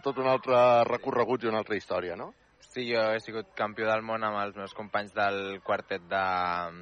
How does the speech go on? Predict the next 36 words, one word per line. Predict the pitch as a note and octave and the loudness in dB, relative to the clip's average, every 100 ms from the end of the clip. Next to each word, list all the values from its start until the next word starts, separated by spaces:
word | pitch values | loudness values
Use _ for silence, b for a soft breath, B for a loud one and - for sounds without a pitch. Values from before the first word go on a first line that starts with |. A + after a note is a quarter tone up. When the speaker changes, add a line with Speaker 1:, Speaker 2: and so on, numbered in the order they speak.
| F2+ | -8
Speaker 2:
de | F2+ F2 | -4 -4
l'Artistic | F2+ - G2 G#2 G2+ | -4 -6 -12 -10 -10
Skating | - F#2+ F2 - F#2+ F#2+ | -8 -12 -12 -12 -12 -8
de | F#2 F#2 F#2 | -4 -2 -4
Cunit, | - A2 B2+ D#3 _ _ _ - - | -6 -8 -8 -10 _ _ _ -20 -12
i, | G#2 G2 F#2+ F#2 | -8 -6 -6 -4
doncs, | F2+ F2 F2 E2+ - _ | -6 -8 -10 -18 -20 _
també | F#2 F2+ E2 E2 F2 | -6 -6 -8 -8 -8
era | F#2 F#2 F#2 | -6 -4 -4
l'objectiu | F#2 F#2+ F#2+ G2 - G#2+ - A2 A2 G#2+ | -6 -8 -8 -8 -4 -4 -4 -4 -4 -4
que | A2+ G#2 G#2 | -2 -2 -2
teníem | G#2 G#2 G#2 G#2+ | -4 -4 -6 -4
marcat | G#2+ G#2 G#2+ G#2 - _ | -2 -2 -2 -2 -4 _
per, | G#2+ G#2 G2 F#2+ F#2+ b b b b - | -4 -2 -6 -14 -18 b b b b -2
per | G#2+ | 0
acabar | G#2+ G#2+ G#2+ | 2 2 2
la | |
temporada | G#2+ A2 A2 G#2+ G#2+ A2+ A#2 | 0 -2 -2 2 2 2 0
i, | G2 | -2
doncs, | F#2 F#2+ F#2+ | -6 -8 -10
així | - F#2 | -8 -8
ha | |
sigut | - F#2+ G2+ G#2 G#2+ | -8 -8 -8 -8 -8
i, | F2 E2+ D#2 | -8 -8 -8
doncs, | E2+ E2+ - - - | -10 -10 -14 -20 -14
supersatisfets, | F#2+ F#2 - G2 F#2 - F2 - F2+ | -10 -8 -8 -10 -12 -10 -10 -8 -8
la | D#2 | -8
veritat. | E2 D#2+ D#2 _ _ _ b b _ - | -8 -12 -14 _ _ _ b b _ -18
Speaker 1:
M'imagino | E2 D#2+ E2+ G2+ A#2+ | -14 -14 -8 -6 2
que | G#2+ | 2
alguna | F#2 E2+ D#2+ - - F#2+ A#2+ | 2 0 -6 -8 -6 -2 -2
vegada | C#3 E2 | 0 0
havíeu | C#3 B2 - | 2 2 2
somiat | G2 F#2 A2+ D#3+ | -4 -2 -2 -2
amb | B2+ | -2
tenir | G2 | -4